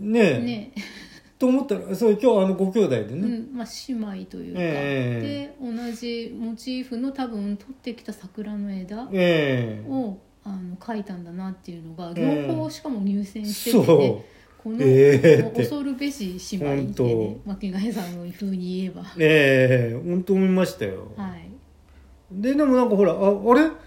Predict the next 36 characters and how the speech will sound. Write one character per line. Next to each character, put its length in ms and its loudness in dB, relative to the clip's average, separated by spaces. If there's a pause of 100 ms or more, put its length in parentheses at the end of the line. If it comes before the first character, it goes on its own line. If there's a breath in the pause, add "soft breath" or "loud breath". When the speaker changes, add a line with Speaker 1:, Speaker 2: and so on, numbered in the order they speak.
(200 loud breath)
Speaker 1:
な 120 4
ん 60 2
か 60 2
見 140 4
た 160 8
絵 80 12
だ 100 6
な 220 2
と 100 -4
思 160 0
っ 40 0
た 80 4
ら、 160 6
Speaker 2:
う 40 -2
ん 40 -4
う 20 -10
ん。 20 -14
Speaker 1:
そ 180 -2
う 20 -4
だ 100 0
っ 80 -8
た 120 -6
っ 80 -10
て 120 -16
い 20 -12
う 40 -6
ね。 60 -4
Speaker 2:
そ 60 -4
う 20 -4
な 60 -6
ん 140 -10
で 100 -18
す 80 -20
ね。 300 -10
Speaker 1:
う 40 -10
ん。 460 -4